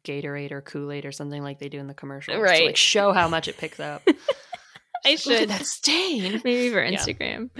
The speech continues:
Speaker 1: Mm-hmm.
Speaker 2: Um, and then, yeah, so they got, like, a little bit stretched out, but otherwise they were totally good.
Speaker 1: You think that's from the rayon?
Speaker 2: I think so. <laughs>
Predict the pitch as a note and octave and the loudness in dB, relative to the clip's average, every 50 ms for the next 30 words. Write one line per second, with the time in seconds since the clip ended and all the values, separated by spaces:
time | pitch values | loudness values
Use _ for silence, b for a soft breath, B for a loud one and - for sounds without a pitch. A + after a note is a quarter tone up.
0 | D#4 D#4 B B B D4 C#4+ B3+ B G#3+ G3+ G#3 G3 E3+ G#3+ A3+ A3 A3 G#3+ G#3 | -10 -10 B B B -14 -14 -12 B -6 -6 -4 0 2 4 6 6 6 4 4
1 | G#3 G3+ G3 G3 G3 G3 G#3 A#3 - - - - A#3 A3+ A3 G#3+ G#3+ G#3+ G#3+ G#3 | 2 0 0 -2 -4 -4 -6 -6 -8 -2 0 2 2 4 4 4 4 6 6 4
2 | G#3 G3+ G3+ G3 G3 G3 G3 G3+ G#3+ A3+ - _ _ _ _ _ _ - G#3 G#3+ | 4 4 2 0 0 0 -2 -2 -4 -6 -8 _ _ _ _ _ _ -4 2 4
3 | B3 C4+ D#4 C#4 B3 - A#3 G#3+ A3+ G#3+ A#3 B3+ B3 C#4+ - C4 G3 F#3 F3+ F3+ | 6 6 6 4 2 2 2 4 4 6 6 6 6 4 4 4 2 2 2 2
4 | G3+ G3+ G3 F3+ - - - - - - - C3+ - - - - - - F#2+ G#2+ | 2 4 4 4 2 2 0 -2 -2 0 0 0 0 0 -2 -2 0 2 2 2
5 | F#3+ - - - - - - - F#3 F#3 F#3 E3+ - - - - G#3 G#3 - - | 2 0 -2 -4 -4 -4 -2 -2 -2 0 -2 -2 -2 -2 -2 -2 -2 -4 -4 -6
6 | - G#2+ - G3 A3 - _ _ _ _ - - G3+ F#3 F3+ - - - - - | -4 -4 -4 -6 -6 -10 _ _ _ _ -8 -4 -4 -2 -2 -4 -4 -6 -6 -6
7 | - - G#3+ A3 _ _ _ _ _ _ _ _ _ - G3+ F#3+ F#3+ G#3 - - | -6 -8 -8 -10 _ _ _ _ _ _ _ _ _ -8 -4 -2 0 0 0 -2
8 | - G#3 G3+ F3 E3 E3+ D#3 - D#3+ D#3+ - - - - - - E3+ D#3+ D#3+ D3+ | -4 -8 -8 -8 -8 -8 -10 -10 -12 -12 -12 -14 -16 -16 -14 -12 -10 -10 -8 -8
9 | D3 D3 D3 D3+ D3+ D3+ D#3+ E3 F3 F3+ F3 _ _ _ B B B B B - | -8 -10 -10 -10 -10 -10 -12 -12 -14 -16 -18 _ _ _ B B B B B -6
10 | A#3 - B3 A#3+ - - - - A#3 - B3+ C4 - | -4 -2 -2 -2 -2 -2 -2 0 2 2 4 4 2